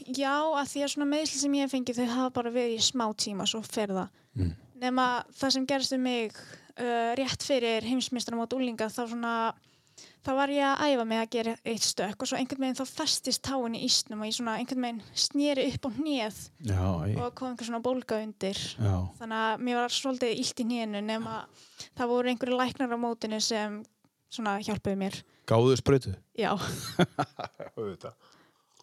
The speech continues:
Speaker 2: Hvað er ein sprauta, maður, alltaf? Það er hægt að sprauta allt niður.
Speaker 1: Já.
Speaker 2: En, en voru einhver eftirkvillar? Fannstu fyrir þessu eitthvað?
Speaker 1: Ö, já, þá svona fyrstu tvo dagana eftir þetta, þá fannst mér mjög vont að skauta.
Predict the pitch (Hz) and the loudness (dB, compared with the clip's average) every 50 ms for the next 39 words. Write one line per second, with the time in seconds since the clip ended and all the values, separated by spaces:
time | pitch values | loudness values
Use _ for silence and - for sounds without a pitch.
0 | - - _ _ _ _ _ _ _ _ _ - - - - 110 - 113 110 110 | -20 -20 _ _ _ _ _ _ _ _ _ -12 -10 -4 -2 2 4 6 6 8
1 | 110 117 110 - - - 117 117 131 165 190 - 120 107 101 95 92 90 - - | 6 6 4 2 2 4 4 6 6 4 4 4 4 4 6 6 6 4 4 2
2 | - - - - - 113 127 151 151 170 156 - 175 190 190 - 175 175 - - | 0 -2 -2 0 4 4 6 6 6 4 4 4 4 4 6 4 4 2 4 4
3 | 175 147 113 98 - - _ _ - - - - 233 214 208 202 208 123 127 131 | 4 4 4 4 0 -6 _ _ -18 -12 -6 -2 0 0 0 2 4 4 4 6
4 | 143 147 139 143 156 160 170 - 170 160 156 - - 175 - - 185 - 196 180 | 6 6 6 6 6 4 4 4 4 4 4 4 4 4 4 2 4 4 4 6
5 | 180 147 - - - - - - - 139 - 147 143 - 151 135 160 165 170 170 | 6 6 4 2 -2 -8 -8 -8 -2 2 2 2 4 2 4 4 4 4 6 4
6 | 170 160 175 165 143 107 98 - - - - _ _ _ _ _ _ _ - - | 4 4 4 4 4 2 2 0 -6 -16 -20 _ _ _ _ _ _ _ -20 -20
7 | - - _ _ _ _ _ _ _ _ _ _ _ _ _ - - 240 247 254 | -20 -20 _ _ _ _ _ _ _ _ _ _ _ _ _ 0 2 4 6 6
8 | 262 269 269 269 254 - 262 254 269 269 269 277 277 285 285 277 262 - 277 277 | 6 6 6 4 4 4 4 4 4 6 6 6 6 4 4 2 0 0 -2 -2
9 | 277 262 269 269 262 247 220 214 - - - _ _ _ _ _ _ _ _ _ | 0 0 2 4 4 4 2 0 -2 -6 -14 _ _ _ _ _ _ _ _ _
10 | _ _ _ - - - - - 269 254 - 262 254 - 247 240 233 - 226 226 | _ _ _ -20 -20 -16 -2 2 2 2 4 2 0 2 2 2 4 4 2 2
11 | 214 208 214 208 202 220 - - - 226 214 208 214 214 214 220 214 226 226 - | 2 2 0 0 0 -2 -2 -2 -2 -2 0 0 0 0 0 -2 -2 -2 -2 -2
12 | 240 233 233 233 233 233 233 226 226 226 240 262 247 - - - 247 - - 277 | -2 0 0 2 2 2 2 0 0 0 -2 -2 -2 -2 -2 -2 0 2 4 4
13 | 269 262 - - 220 | 4 2 2 0 0